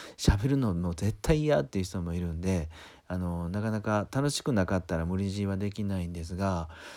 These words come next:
やっぱりもうぜひやってほしいって思うのが、この夫婦カフェをやる前からね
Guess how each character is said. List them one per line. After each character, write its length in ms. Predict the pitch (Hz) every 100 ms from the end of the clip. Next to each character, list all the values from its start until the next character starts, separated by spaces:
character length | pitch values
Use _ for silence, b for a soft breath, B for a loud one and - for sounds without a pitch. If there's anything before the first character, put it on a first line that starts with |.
| B B -
や 80 | 107
っ 60 |
ぱ 100 | -
り 240 | 135 110 - - _ _
も 140 | 117
う 60 | 104
ぜ 160 | 131 147
ひ 120 | 147
や 120 | 104
っ 20 |
て 140 | 104 113
ほ 120 | 113
し 260 | - 113 92
い 20 |
っ 40 | - _ _ _ -
て 100 | 101
思 200 | 101 98
う 20 |
の 100 | 95
が、 380 | 98 107 92 B B B
こ 120 | 117
の 260 | 110 104 98
夫 220 | 95 107
婦 240 | 90 87
カ 200 | 80 104
フ 140 | 95 95
ェ 20 |
を 80 | 87
や 120 | 92
る 200 | 95 95 -
前 260 | 104 117
か 140 | 107 113
ら 120 | 107
ね 220 | 113 110